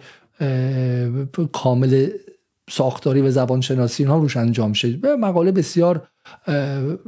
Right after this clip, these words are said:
نجات پرستانه و اصلاً باور نکردنیه.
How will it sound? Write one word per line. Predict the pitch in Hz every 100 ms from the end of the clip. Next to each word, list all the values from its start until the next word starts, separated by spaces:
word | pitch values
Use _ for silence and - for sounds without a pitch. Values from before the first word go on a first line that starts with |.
| 185 226 170 - _ _
نجات | 180 131 131 127
پرستانه | 127 139 120 - 127 147
و |
اصلاً | 160 151 151 139 135 139 131 165 131
باور | 127 123
نکردنیه. | 123 123 120 110 101